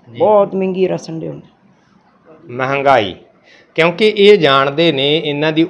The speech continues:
Speaker 1: ਉਮਰ ਇੱਥੇ ਬੀਤੀ ਆ, ਇਹ ਇੱਥੋਂ ਦੇ ਮੁਤਾਬਕ ਇੱਥੇ ਮਹਿੰਗਾਈ ਬਹੁਤ ਆ। ਆਂਟੀ ਜੀ, ਜੇ ਸਬੱਬ ਬਣੇ, ਜਾਂ ਮੈਂ ਇਹ ਸ਼ਬਦ ਕਹਾਂ ਵੀ ਤੁਹਾਨੂੰ ਕਦੇ ਮੌਕਾ ਮਿਲੇ, ਤੁਸੀਂ ਪੰਜਾਬ ਜਾਣਾ ਪਸੰਦ ਕਰੋਗੇ ਇੰਡੀਆ?
Speaker 2: ਯਾ, ਜ਼ਰੂਰ ਜਾਵਾਂਗੇ,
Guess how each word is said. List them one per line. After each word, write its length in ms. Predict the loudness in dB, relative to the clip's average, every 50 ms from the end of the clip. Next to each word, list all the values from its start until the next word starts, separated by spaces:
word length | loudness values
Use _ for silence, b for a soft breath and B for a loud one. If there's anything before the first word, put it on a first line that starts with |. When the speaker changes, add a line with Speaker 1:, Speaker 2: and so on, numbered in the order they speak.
| -2 -2
Speaker 1:
ਉਮਰ 260 | -2 0 2 2 4
ਇੱਥੇ 300 | 2 2 0 -2 -4 -4
ਬੀਤੀ 460 | -2 -4 -6 -6 -8 -10 -4 -2 0
ਆ, 380 | 2 2 2 2 2 0 -2 -4 -4
ਇਹ 180 | -4 -2 -2 -2 -2 0
ਇੱਥੋਂ 420 | 2 2 2 2 -2 -2 0 0 2
ਦੇ 120 | 2 2
ਮੁਤਾਬਕ 600 | 2 2 0 0 0 2 2 2 0 -2 -4 -4 -2 -2 0 0 -2 -2
ਇੱਥੇ 600 | -4 -6 -6 -6 -6 -4 -2 -2 -2 -4 -4 -8 -12 -18 _ _ _ _ _ _ -10
ਮਹਿੰਗਾਈ 560 | -6 -6 -6 -6 -6 -4 -2 -2 -2 -2 -4
ਬਹੁਤ 360 | -8 -12 -12 -12 -12 -12 -14 -16
ਆ। 100 | -16 -16 B B B B B
ਆਂਟੀ 240 | -2 0 2 0 0
ਜੀ, 140 | 2 0 0
ਜੇ 300 | 2 4 4 4 4 2
ਸਬੱਬ 540 | 0 -2 0 0 4 4 4 4 4 4 2
ਬਣੇ, 360 | 4 4 4 4 2 0 -2 -6 -14 _ _ _ _ -2
ਜਾਂ 160 | 0 2 2 4
ਮੈਂ 120 | 4 4
ਇਹ 140 | 4 2 2
ਸ਼ਬਦ 280 | 2 0 0 2 2
ਕਹਾਂ 340 | 0 2 2 0 2 0 0
ਵੀ 100 | 0 0
ਤੁਹਾਨੂੰ 320 | 0 0 0 0 -2 -4 -2
ਕਦੇ 240 | -2 0 2 2
ਮੌਕਾ 380 | 2 2 0 0 0 0 0 0
ਮਿਲੇ, 340 | 0 0 2 2 2 2 0 -2 -10 _ -20 -20 -14 -10
ਤੁਸੀਂ 220 | -8 -6 -6 -6
ਪੰਜਾਬ 360 | -4 -2 0 2 2 2 2 2
ਜਾਣਾ 220 | 0 0 -2 -2
ਪਸੰਦ 380 | -4 -6 -8 -6 -6 -6 -6 -6
ਕਰੋਗੇ 380 | -6 -6 -6 -6 -8 -8 -10
ਇੰਡੀਆ? 540 | -12 -14 -18 -20 -20 -20 _ _ _ -12 -8
Speaker 2:
ਯਾ, 280 | -6 -6 -4 -4 -4 -6
ਜ਼ਰੂਰ 520 | -6 -6 -6 -4 -4 -4 -6 -8 -12 -16 -20 _ _ _ _ _ -8
ਜਾਵਾਂਗੇ, 500 | -6 -6 -4 -4 -6 -8 -10 -12 -14